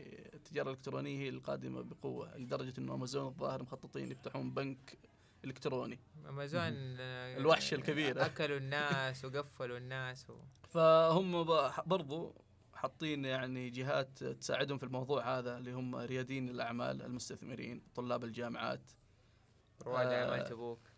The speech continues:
Speaker 1: <laughs> رواد أعمال تبوك، إن شاء الله، إن شاء الله يكون لهم بصمة.
Speaker 2: إن
Speaker 3: إن شاء الله، إن شاء الله يا رب.
Speaker 2: بإذن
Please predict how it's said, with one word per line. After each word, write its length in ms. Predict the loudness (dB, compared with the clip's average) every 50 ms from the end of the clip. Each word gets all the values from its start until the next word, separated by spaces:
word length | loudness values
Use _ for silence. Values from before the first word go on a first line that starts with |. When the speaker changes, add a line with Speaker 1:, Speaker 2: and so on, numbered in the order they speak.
| -8 -4
Speaker 1:
<laughs> 500 | -2 -2 0 -2 -4 -6 -4 -4 -6 -6 -6 -10 -18 -20 -20 -20 -20 -18 -10
رواد 300 | -4 2 2 2 4 4
أعمال 260 | 2 2 2 0 0
تبوك، 320 | -2 -4 -4 -4 -6 -6
إن 60 | -6 -6
شاء 180 | -4 -2 -2
الله، 480 | -2 -2 -2 -4 -4 -4 -4 -4 -6 -8 -10 -12 -14 -16 -18 -20 -20 -20 -20 -20 -20 -20 -20 -20 -20 -20 -20 -20 -20 -20 -20 -20 -20 -20 -20 -20 -20 -12
إن 60 | -6
شاء 160 | 0 2 2
الله 140 | 4 4 2
يكون 240 | 2 0 -2 0 0
لهم 240 | 2 2 2 2 2
بصمة. 380 | 2 0 0 -2 -4 -6 -8 -10 -12
Speaker 2:
إن 260 | -10 -8 -6 -4 -2 -2
Speaker 3:
إن 60 | 0
شاء 220 | 0 0 0 0
الله، 180 | 0 0 -2 -4
إن 80 | -4 -4
شاء 160 | -2 -2 -2
الله 120 | -2 -2
يا 60 | -4
رب. 120 | -6 -6 -8 -12 -14 -14
Speaker 2:
بإذن 180 | -12 -12 -12